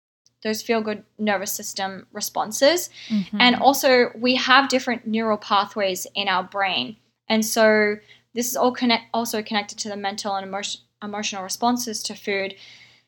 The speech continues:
Speaker 1: But when we eat certain foods, it can fire off certain neural pockets or pathways in the brain. And Tony Robbins talks a lot about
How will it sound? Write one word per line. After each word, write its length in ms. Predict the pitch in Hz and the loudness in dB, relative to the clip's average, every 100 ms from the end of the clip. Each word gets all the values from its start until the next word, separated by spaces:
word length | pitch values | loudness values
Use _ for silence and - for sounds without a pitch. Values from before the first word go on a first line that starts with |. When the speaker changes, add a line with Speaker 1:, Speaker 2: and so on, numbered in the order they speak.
| _ - | _ 4
Speaker 1:
But 240 | 240 233 | 6 6
when 240 | 247 302 320 | 6 4 4
we 80 | 302 | 0
eat 300 | 262 269 269 | 4 2 2
certain 340 | - 233 214 | 0 -2 -2
foods, 880 | 214 - 285 240 208 196 - - - _ | -8 -2 2 2 0 -2 -6 -8 -12 _
it 220 | 262 254 | 2 2
can 220 | - 254 233 | 2 0 0
fire 520 | - 233 240 294 269 | 2 6 8 8 8
off 500 | 226 208 202 - - | 8 6 6 2 -12
certain 480 | - - 240 226 226 | -12 0 0 2 2
neural 400 | 233 254 254 233 | 4 4 4 2
pockets 640 | 220 - 226 226 190 - 202 | -2 -4 -4 0 0 0 -4
or 100 | 190 | -4
pathways 720 | - 220 214 233 214 196 196 | 0 4 4 2 -4 -4 -4
in 120 | 202 | -8
the 80 | 202 | -8
brain. 340 | 196 208 208 | -2 -2 0
And 100 | 208 | -4
Tony 300 | 214 254 285 | -2 2 2
Robbins 480 | 254 233 220 202 - | 6 6 6 -2 -8
talks 280 | - 202 - | -6 -6 -6
a 40 | |
lot 260 | 190 196 196 | -6 -2 -2
about 300 | 190 175 | 2 0